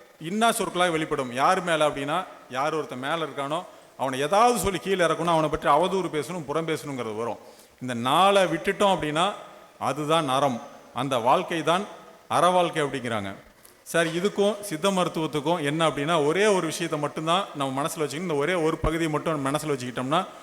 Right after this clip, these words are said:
நம்மளோட ஆரோக்கியம் நல்லா இருக்கும், அவ்வளவுதான். மத்த எதையா ஒரு ஒழுக்கத்தை பண்ணணுங்கிறதுல இல்ல, ஆரோக்கியத்தை எப்படி நம்ம கடைபிடிக்கலாங்கிறதுக்காக தான் இந்த இதை கொண்டு வரோம். இந்த நாலு விஷயத்துலயும் பாருங்க, பொறாமை அப்படின்னு சொல்லும்போது, "ஏன்டா அவனுக்கு காதுல புகை வருது?" அப்படிமோ இல்லையா, இது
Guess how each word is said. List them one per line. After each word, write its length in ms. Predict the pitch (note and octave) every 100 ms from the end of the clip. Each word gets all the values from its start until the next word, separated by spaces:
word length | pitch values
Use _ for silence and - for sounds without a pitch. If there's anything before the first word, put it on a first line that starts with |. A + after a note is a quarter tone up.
| - - -
நம்மளோட 200 | D3 E3
ஆரோக்கியம் 600 | C3 F#3+ A#3 A3+ G#3+ G3
நல்லா 240 | E3 E3
இருக்கும், 200 | C#3+ B2
அவ்வளவுதான். 300 | D3 E3+ B2 - - - -
மத்த 140 | C#3 C#3+ C3+
எதையா 540 | D3+ G#3 G#3+ G#3 G3
ஒரு 180 | F3 F3
ஒழுக்கத்தை 360 | E3+ F#3 F#3 E3+
பண்ணணுங்கிறதுல 380 | E3+ E3+ E3 E3
இல்ல, 260 | D3+ F#3+ -
ஆரோக்கியத்தை 680 | B2+ F3 G#3+ G#3 F#3 G3
எப்படி 200 | F#3 -
நம்ம 160 | E3+ D#3
கடைபிடிக்கலாங்கிறதுக்காக 840 | D3+ D#3+ D#3 D3 D3+ C#3+ C3+ C#3 D3
தான் 120 | G3
இந்த 180 | D#3+ D3+
இதை 160 | D#3
கொண்டு 300 | C#3+ C#3+ C3
வரோம். 180 | C3 G#3 - - - - _ _ _ _
இந்த 140 | - D3
நாலு 360 | C#3 D#3+ A#3+
விஷயத்துலயும் 440 | G#3+ G3 G#3 G3 F#3
பாருங்க, 420 | D#3+ D#3 D#3 G3 - - - -
பொறாமை 440 | - F3 A3+ A3+ A3+
அப்படின்னு 200 | G3+ G3
சொல்லும்போது, 280 | F#3 G3 F3+
"ஏன்டா 80 | F3+
அவனுக்கு 280 | F3 -
காதுல 260 | D#3+ F#3+ F#3
புகை 220 | - D#3+
வருது?" 280 | F3+ D#3 D3
அப்படிமோ 240 | B2 B2+ A2+
இல்லையா, 260 | C#3+ G3 F#3+ - - - - _ _
இது 220 | D#3+ F#3